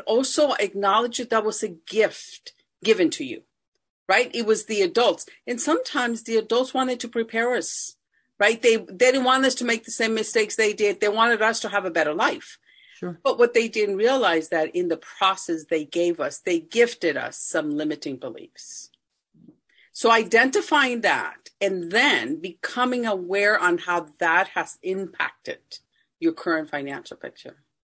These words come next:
Speaker 1: right? Because once you make the connections, once you connect the dots, it will make it a lot easier for you to make different choices, right? Be-, go ahead.
Speaker 2: No, go ahead.
Speaker 1: <laughs>
Speaker 2: Finish, finish. Because, yeah, I, I,
Speaker 1: Yeah.
Speaker 2: I wanna reflect on that for a minute. But, yeah, go ahead. Continue.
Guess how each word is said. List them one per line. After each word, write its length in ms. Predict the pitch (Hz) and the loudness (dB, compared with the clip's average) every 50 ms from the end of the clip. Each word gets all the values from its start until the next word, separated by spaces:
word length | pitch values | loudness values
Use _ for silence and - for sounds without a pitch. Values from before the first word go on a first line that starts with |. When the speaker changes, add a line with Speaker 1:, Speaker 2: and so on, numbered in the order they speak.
| _ _ _ _ _ _ _ _ _ _ _ _ | _ _ _ _ _ _ _ _ _ _ _ _
Speaker 1:
right? 180 | 170 185 190 185 | 0 0 0 -2
Because 320 | 226 220 - 226 202 170 | -4 0 0 0 0 0
once 360 | 180 208 226 247 277 277 - | 0 2 4 4 4 4 4
you 60 | 349 269 | 4 4
make 240 | 294 254 240 240 | 4 4 2 2
the 100 | - 233 | 0 -2
connections, 640 | 226 - 226 214 208 214 214 - - 185 175 165 175 | -2 -2 -2 0 0 0 0 0 -2 -4 -4 -2 -2
once 220 | 185 202 214 - | -2 -2 -2 -2
you 80 | 294 269 | -4 -6
connect 400 | - 247 247 240 240 233 - - | -6 -4 -2 -2 -2 -2 -4 -6
the 60 | 196 170 | -8 -4
dots, 720 | 165 220 226 214 170 135 - - - - - - - - _ _ _ _ _ _ _ _ _ _ _ | 0 2 2 2 2 2 0 -4 -6 -8 -8 -8 -10 -14 _ _ _ _ _ _ _ _ _ _ _
it 160 | - 220 208 190 | -8 -6 -6 -4
will 140 | 190 190 | -4 -4
make 380 | 180 190 196 196 214 226 220 247 | -4 -4 -2 0 0 0 2 0
it 120 | 233 202 | 0 2
a 80 | 185 175 | 2 2
lot 280 | 175 180 185 185 180 180 | 2 4 4 4 2 0
easier 280 | 185 180 - 196 175 | -2 -2 -4 -4 -4
for 200 | 170 - - 170 | -4 -4 -4 -4
you 280 | 170 156 160 180 190 202 | -4 -4 -6 -8 -8 -10
to 200 | - - - 208 | -10 -10 -10 -6
make 300 | 196 170 160 165 165 _ _ _ - | -2 -2 -2 -2 -4 _ _ _ -2
different 560 | 170 190 185 - - 185 170 165 165 160 - | 0 0 0 -2 -2 0 2 2 2 0 -2
choices, 1000 | - - - 165 - - - - - - - - - - - - - - - _ _ _ _ _ _ _ _ _ _ _ _ _ _ _ _ _ _ _ _ _ _ _ _ _ _ _ _ - | -6 -8 -8 -8 -8 -8 -10 -12 -12 -14 -14 -12 -12 -10 -10 -12 -12 -14 -18 _ _ _ _ _ _ _ _ _ _ _ _ _ _ _ _ _ _ _ _ _ _ _ _ _ _ _ _ -4
right? 260 | 147 147 160 165 - - 165 | -2 0 -2 -2 -4 -10 -10
Be-, 240 | 160 208 180 - _ _ _ _ _ _ _ _ | -8 -8 -8 -10 _ _ _ _ _ _ _ _
go 140 | - 190 196 | 4 4 4
ahead. 260 | 233 160 147 - - - 190 | 6 4 2 2 0 -2 -2
Speaker 2:
No, 380 | 208 170 - 226 240 330 - | -2 -2 2 4 6 6 6
go 100 | 165 233 | 6 6
ahead. 200 | 247 - 254 208 415 415 | 6 6 6 6 6 4
Speaker 1:
<laughs> 60 | - | 4
Speaker 2:
Finish, 280 | - 247 220 202 285 285 | 4 2 2 2 2 2
finish. 340 | - 262 247 202 165 - - | 2 2 2 2 2 -2 -4
Because, 380 | 262 226 - - 226 208 - | -4 -2 2 4 4 4 4
yeah, 180 | 247 262 233 185 | 4 4 4 4
I, 180 | 185 208 214 - | 4 2 2 2
I, 100 | - 226 220 | 2 4 4
Speaker 1:
Yeah. 160 | 226 - - 214 | 4 2 2 0
Speaker 2:
I 80 | 226 233 | 0 0
wanna 220 | 240 240 240 233 | 2 0 0 -2
reflect 360 | 233 220 - - 311 - - | -4 -4 -2 -2 -2 0 0
on 120 | 220 170 160 | -2 -2 -2
that 180 | 156 143 - | -2 -6 -6
for 140 | - - 185 | -8 -8 -6
a 40 | 165 | -6
minute. 220 | 160 160 160 165 - | -4 -4 -4 -4 -4
But, 80 | 233 | 0
yeah, 180 | 247 277 214 165 | 2 2 2 2
go 100 | 175 240 | 2 0
ahead. 220 | 254 254 226 - | 0 0 -2 -2
Continue. 460 | - 269 - - 277 240 165 127 160 | -4 -6 -4 -4 -4 -2 -4 -4 -6